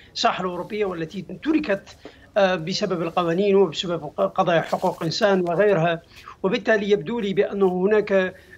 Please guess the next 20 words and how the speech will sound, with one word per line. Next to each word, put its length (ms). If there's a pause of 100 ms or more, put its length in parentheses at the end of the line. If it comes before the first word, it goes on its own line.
(120)
الآن 480
تعريف 420
جديد 400
وهناك 520
تق-، 420 (180)
تضييق 400
الخناق 440
على 160
تمويل 480
هؤلاء 520
المؤسساتيين 1040 (360)
الذين 400 (600)
يشتغلون 760
بغطاء 720
غير 320
مناسب 580
وكذلك 460
بغطاء 420
كان 200
معروف، 420